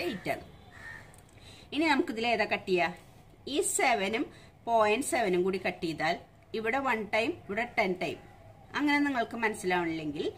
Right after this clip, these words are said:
വേറൊരു കാര്യം ചെയ്യാം. ഈ പോയിന്റ് മാറ്റാം നമുക്ക്. ഈ പോയിന്റ് മാറ്റാം. ഈ പോയിന്റ് സെവനും സെവനും കൂടി cut ചെയ്താൽ റി-, അടിയിൽ ടെൻ പ്രാവശ്യം വരും, ഇത് വൺ പ്രാവശ്യം വരും. അങ്ങനെ മനസ്സിലാവണമെങ്കിൽ നമുക്ക് ഈ പോയിന്റ് മാറ്റാം. പോയിന്റ് മാറ്റാൻ നമ്മൾ എന്താ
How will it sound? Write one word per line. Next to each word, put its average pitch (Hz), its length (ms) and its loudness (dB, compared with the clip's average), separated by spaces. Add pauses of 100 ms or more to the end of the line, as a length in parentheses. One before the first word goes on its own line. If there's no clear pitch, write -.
(280)
വേറൊരു 254 320 2
കാര്യം 156 260 2
ചെയ്യാം. 135 220 -6
ഈ 294 40 4 (100)
പോയിന്റ് 185 480 2
മാറ്റാം 175 420 0
നമുക്ക്. - 240 -6 (260)
ഈ - 20 0 (100)
പോയിന്റ് 226 420 2
മാറ്റാം. - 320 -2 (320)
ഈ 277 40 -4 (100)
പോയിന്റ് 294 440 4 (600)
സെവനും 240 400 4 (260)
സെവനും 220 460 4
കൂടി 254 200 -4
cut - 200 0
ചെയ്താൽ 196 260 4 (120)
റി-, 220 140 -4 (100)
അടിയിൽ 220 240 2 (300)
ടെൻ 214 160 4 (160)
പ്രാവശ്യം 240 400 0
വരും, 240 140 -4 (160)
ഇത് 233 180 -6
വൺ 202 120 4 (100)
പ്രാവശ്യം 175 320 0
വരും. - 180 -8
അങ്ങനെ 208 300 0
മനസ്സിലാവണമെങ്കിൽ 175 640 -4
നമുക്ക് 262 340 -6
ഈ - 20 -16 (100)
പോയിന്റ് 190 440 2
മാറ്റാം. - 320 -6 (280)
പോയിന്റ് 277 360 6
മാറ്റാൻ 254 320 0
നമ്മൾ 226 220 2
എന്താ 208 160 -2